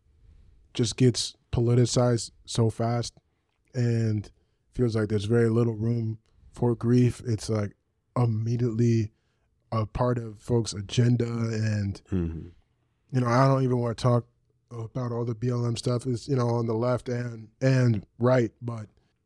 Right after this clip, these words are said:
Speaker 1: at the end of the, the day, you know, someone's life was taken, and it's, yeah, it's, there's no amount of ju-, justice that, that can bring that back. So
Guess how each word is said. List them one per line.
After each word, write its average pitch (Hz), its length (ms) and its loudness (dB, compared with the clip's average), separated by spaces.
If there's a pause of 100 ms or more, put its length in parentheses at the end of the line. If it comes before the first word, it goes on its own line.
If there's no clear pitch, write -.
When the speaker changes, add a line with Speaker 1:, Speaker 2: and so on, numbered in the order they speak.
(160)
Speaker 1:
at 123 140 0
the 120 100 0
end 131 120 2
of 117 120 0
the, 104 420 -6 (180)
the 107 400 -6 (160)
day, 113 240 -4
you 104 140 2
know, 101 260 0 (340)
someone's 117 340 2
life 113 280 -4
was 104 240 -10
taken, 127 600 2
and 104 580 -2 (840)
it's, - 360 -2 (320)
yeah, 120 280 -2
it's, - 280 0 (1120)
there's 110 200 4
no 117 500 4 (260)
amount 113 380 -2
of 107 320 -12 (1120)
ju-, 120 400 6
justice 113 460 0
that, 104 240 -10 (100)
that 104 120 -4
can 101 160 -2
bring 107 200 0
that 104 200 -2 (220)
back. 107 280 -2
So 98 320 -6